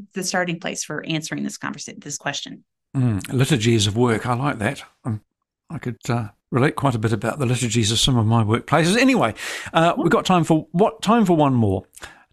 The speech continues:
Speaker 2: Talking about, uh, how work pushes us out of shape. How do we deal with our perfectionist tendencies at work? <laughs> What are some
Speaker 1: I'm
Speaker 2: of the,
Speaker 1: gonna quote
Speaker 2: what are the, some of the problems perfectionism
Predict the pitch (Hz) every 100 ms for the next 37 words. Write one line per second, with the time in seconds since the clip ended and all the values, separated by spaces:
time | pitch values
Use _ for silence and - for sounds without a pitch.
0 | - 165 160 139 104 101 107 - - 120
1 | 107 - 131 117 113 - - 120 113 104
2 | 98 113 104 - 127 - - 208 - -
3 | 240 277 220 151 190 190 170 143 131 139
4 | 135 127 - 123 - - - - 156 -
5 | 131 113 - - - 131 101 98 - 87
6 | 87 107 127 - - 117 - 107 - -
7 | - - - - - - - - - -
8 | 233 - 202 - - - - 180 359 277
9 | - 262 233 214 240 269 269 240 196 190
10 | 190 175 160 160 - 180 170 - 147 127
11 | 110 104 101